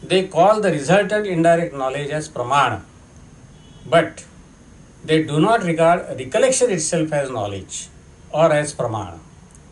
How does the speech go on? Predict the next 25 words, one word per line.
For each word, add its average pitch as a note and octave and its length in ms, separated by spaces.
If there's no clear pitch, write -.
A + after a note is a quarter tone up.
This B3+ 240
implies B3 420
that F3 300
a G3 60
cognition G3 800
which E3+ 180
is F#3 120
not F3 320
pramana G#3 600
gives B3 300
rise A3+ 300
to G3+ 140
a F3+ 40
cognition D#3 680
which D3 240
is E3+ 140
pramana. G#2+ 440
So F3 340
Vyapti C#3 400
Smarana G3+ 640
is G3 160
not F#3 260
recognized F3 720
as G3+ 240
knowledge, B2+ 720